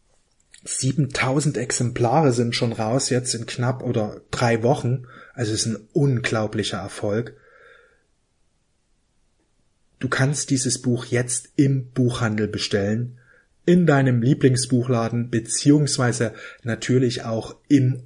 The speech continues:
Onlinehandel. Ja, es ist in der Schweiz bei Ex Libris zu bestellen, Ex Libris,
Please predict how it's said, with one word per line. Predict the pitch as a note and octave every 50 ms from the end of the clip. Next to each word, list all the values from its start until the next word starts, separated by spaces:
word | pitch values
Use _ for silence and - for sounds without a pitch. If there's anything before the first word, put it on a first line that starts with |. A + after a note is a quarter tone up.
| - _
Onlinehandel. | - A#2+ B2 C3+ C3 A#2+ G#2+ G2+ G2 G2 G2+ G2+ G2 G2 G2 G#2+ A2 B2 B2 - - - - -
Ja, | _ - G#2+ G#2+
es | A2+ - -
ist | C3 - -
in | - - B2
der | A2 A#2 G#2+
Schweiz | - - - A#2 A2+ B2+ B2 B2 -
bei | - - A#2+ G#2+ G#2
Ex | G#2 - - B2 A#2+ - - - - -
Libris | C3+ B2 A#2 B2+ B2+ - - - - C3 A#2+ A#2+ - - - - - _ _ _ _ _ _ _
zu | - - - A#2+
bestellen, | A#2 A2 - - - B2+ A2+ A2 A2+ A2 A2+ -
Ex | A#2 B2 B2 - - -
Libris, | B2 A#2+ B2 B2 - B2+ B2 A#2 A#2+ -